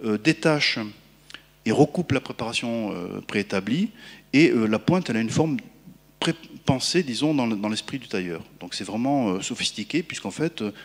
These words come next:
c'est, c'est, il ne faut pas rater ce, ce, ce coup final, c'est-à-dire le dernier coup de percuteur va détacher la, la, la surface préparée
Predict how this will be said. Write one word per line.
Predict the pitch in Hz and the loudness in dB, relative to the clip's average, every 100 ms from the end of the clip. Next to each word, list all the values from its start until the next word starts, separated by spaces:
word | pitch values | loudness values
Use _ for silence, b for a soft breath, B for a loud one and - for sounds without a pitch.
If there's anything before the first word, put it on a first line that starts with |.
| B B | B B
c'est, | - - | -10 -8
c'est, | - 101 98 98 | -6 -4 -4 -4
il | - 107 | -6 -6
ne | |
faut | - - | -4 0
pas | 139 | 0
rater | 123 - 123 | 0 -4 -4
ce, | - 90 | -4 -6
ce, | - | -6
ce | 95 | -8
coup | - 110 | -6 -6
final, | - 104 151 | -6 -4 -4
c'est-à-dire | - 101 98 | -4 -4 -2
le | 98 | 0
dernier | 120 123 | 2 0
coup | 143 | 0
de | - | 0
percuteur | - - - 147 | 0 0 2 2
va | 127 123 | 4 0
détacher | 120 117 - 117 | 0 -2 0 0
la, | 98 92 | 0 -2
la, | 98 | -2
la | 95 | -2
surface | - 104 110 | -2 -2 -4
préparée | - 101 101 98 170 | -4 -4 -2 0 0